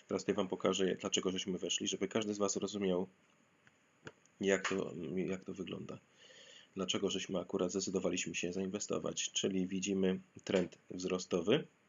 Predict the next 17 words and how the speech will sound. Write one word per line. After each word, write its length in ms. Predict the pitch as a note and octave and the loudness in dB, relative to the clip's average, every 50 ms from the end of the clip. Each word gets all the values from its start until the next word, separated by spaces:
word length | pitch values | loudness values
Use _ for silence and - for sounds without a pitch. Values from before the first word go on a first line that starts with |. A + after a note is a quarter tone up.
| _ _ _ _ _ _ _ - - - - _ _ - | _ _ _ _ _ _ _ -18 -18 -18 -18 _ _ -6
Utworzył 420 | - G#2 - - - G2+ F#2 F#2 E2+ | -6 -4 0 4 4 4 4 4 2
zieloną 400 | - G2 F#2 F2+ F2 E2+ E2 - | 2 2 2 2 2 -2 -2 0
strzałkę, 440 | - - - E2+ E2+ - - G#2+ | 0 0 0 0 -2 -2 -2 -4
proszę 320 | - - - E2+ - - - | -2 -2 -4 -4 -4 -4 -6
bardzo. 540 | - - - - - - - B2+ D#3 F#3 F#3 - _ _ _ _ _ _ _ _ _ _ _ _ _ _ _ _ _ _ _ _ _ _ _ _ - - _ _ _ _ _ _ _ _ _ _ _ _ _ _ _ _ _ _ _ _ - - | -6 -6 -6 -6 -4 -2 0 0 0 0 -4 -8 _ _ _ _ _ _ _ _ _ _ _ _ _ _ _ _ _ _ _ _ _ _ _ _ -20 -20 _ _ _ _ _ _ _ _ _ _ _ _ _ _ _ _ _ _ _ _ -6 0
A 120 | A#2 A2+ | 2 2
więc 240 | G#2+ G#2 G2 G2+ - | 4 4 2 0 0
trend 260 | - G2+ G2+ F#2+ F#2 | 0 2 2 2 4
będzie 420 | G2 F#2+ F#2 F#2 F#2+ G2 F2+ F2+ F2+ | 2 2 2 2 2 0 0 -2 -2
wzrostowy. 840 | - - F2 F2 F2+ F2+ - - G2 F2 D#2+ A2+ D3 G3 A#3+ - - _ _ _ _ _ _ _ _ _ _ _ _ _ _ _ _ _ _ _ _ _ _ _ _ _ _ _ _ _ _ _ _ _ _ _ _ _ _ _ _ _ _ _ _ _ _ _ _ _ _ _ _ _ _ - - - - | -2 -2 -2 0 0 0 0 2 2 2 6 6 6 6 6 2 -8 _ _ _ _ _ _ _ _ _ _ _ _ _ _ _ _ _ _ _ _ _ _ _ _ _ _ _ _ _ _ _ _ _ _ _ _ _ _ _ _ _ _ _ _ _ _ _ _ _ _ _ _ _ _ -20 -14 -8 -4
Czyli 180 | - F2+ E2+ | -2 -2 -2
tu 160 | - - G2+ - | 2 2 2 4
po 120 | G2 F#2+ | 4 4
pierwsze 380 | - G#2+ F#2+ F2+ - - - A#2 | 8 8 6 6 6 4 6 6
jest 180 | B2 A#2+ - | 6 6 6
utworzona 440 | G2 - - F#2 F#2 F2 E2+ F2 F2 | 2 0 0 -2 -2 0 -2 -4 -4
strzałka. 640 | - - - F#2+ E2+ E2 - - G2+ A2 C3 D#3 | -2 -2 -2 0 -2 -2 0 2 2 2 2 0